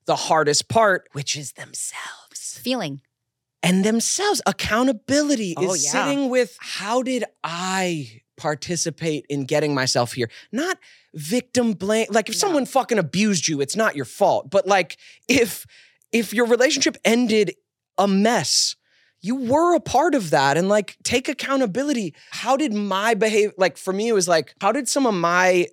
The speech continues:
Speaker 1: best intention shit, but, like, early in the getting to know each other, lead me to this place where I was so fucking lost?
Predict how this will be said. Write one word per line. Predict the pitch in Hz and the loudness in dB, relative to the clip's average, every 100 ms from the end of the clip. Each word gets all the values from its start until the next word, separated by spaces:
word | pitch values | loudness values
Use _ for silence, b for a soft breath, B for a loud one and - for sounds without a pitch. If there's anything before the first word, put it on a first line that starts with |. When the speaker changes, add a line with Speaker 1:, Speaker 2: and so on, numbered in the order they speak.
| - | 2
Speaker 1:
best | 208 233 - | 4 4 2
intention | 233 208 190 208 196 170 | 0 2 0 2 0 0
shit, | 196 233 156 | 2 2 0
but, | 156 | -2
like, | 165 147 - - | -2 -2 -8 0
early | 190 202 190 180 | 2 4 2 -2
in | 156 165 151 | -4 -2 -2
the | 147 | 2
getting | 156 147 147 | 2 0 -4
to | 156 | -6
know | 139 139 | -2 -2
each | 175 - | 0 0
other, | 208 247 277 - - | 2 2 -2 -8 -12
lead | 127 151 185 160 | -6 -2 0 2
me | 170 160 | 0 0
to | - 165 | -2 -2
this | 139 147 - | 0 0 -2
place | - 202 165 - | -2 0 2 0
where | 147 151 | 2 4
I | 143 | 4
was | 135 131 | 2 0
so | - - 180 160 | 0 2 4 2
fucking | - 151 143 135 | 2 -2 -2 -2
lost? | 131 98 - - | 0 0 -2 -12